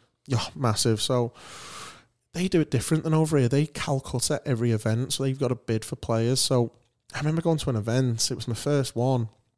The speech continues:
and it was, like, the entry was, like, fifty dollars, but then they had the Calcutta, and some people in the Calcutta were going for five and a half thousand pounds. So you'd buy yourself,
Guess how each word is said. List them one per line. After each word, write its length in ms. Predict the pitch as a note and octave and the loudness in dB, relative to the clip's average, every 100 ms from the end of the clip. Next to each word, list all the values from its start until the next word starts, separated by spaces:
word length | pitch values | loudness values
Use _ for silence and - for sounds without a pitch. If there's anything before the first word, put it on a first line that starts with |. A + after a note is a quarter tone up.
| _ _ _ _ - - | _ _ _ _ -14 -2
and 260 | A#2 A2+ - - - - - - - - | 0 0 -4 -14 -20 -20 -20 -20 -14 -8
it 60 | |
was, 100 | A#2+ | -4
like, 120 | A2+ G#2 | -2 2
the 80 | A#2 | 2
entry 300 | - - B2+ | 2 2 2
was, 120 | A#2+ | 2
like, 140 | - | -2
fifty 440 | D3 - A#2+ - A2 | -4 -2 -2 -2 -2
dollars, 600 | A2+ G#2+ G#2+ G2+ - - _ _ _ _ _ | 2 4 4 2 -2 -6 _ _ _ _ _
but 100 | - | -8
then 120 | A2 A2+ | -4 0
they 60 | |
had 100 | A2+ | -2
the 60 | - | -2
Calcutta, 760 | - A2 G#2+ - A2+ C3+ C3+ - _ _ | -2 -2 0 -4 -2 -2 -2 -6 _ _
and 340 | C3 A#2+ B2 B2 | -4 -4 -2 -4
some 140 | E3+ | -6
people 220 | - E3+ | -8 -10
in 40 | F3+ | -8
the 60 | |
Calcutta 500 | F3+ E3+ E3 C#3 - | -6 -6 -4 -6 -8
were 60 | D#3 | -8
going 160 | E3+ E3 | -8 -10
for 80 | |
five 340 | - D#3+ D3 D3 | -6 -4 -4 -2
and 60 | |
a 40 | C#3 | 0
half 240 | C#3 C3 | 0 -2
thousand 360 | - B2+ B2 A2+ | -4 -4 -4 -6
pounds. 400 | A#2 A#2 C#3+ D3+ | -6 -4 -2 0
So 80 | C#3+ | 0
you'd 300 | C#3 B2+ - | 0 0 -2
buy 180 | A2+ A#2+ | -2 0
yourself, 680 | C#3+ - G2+ C3 D3+ - | -2 -2 0 -2 -4 -12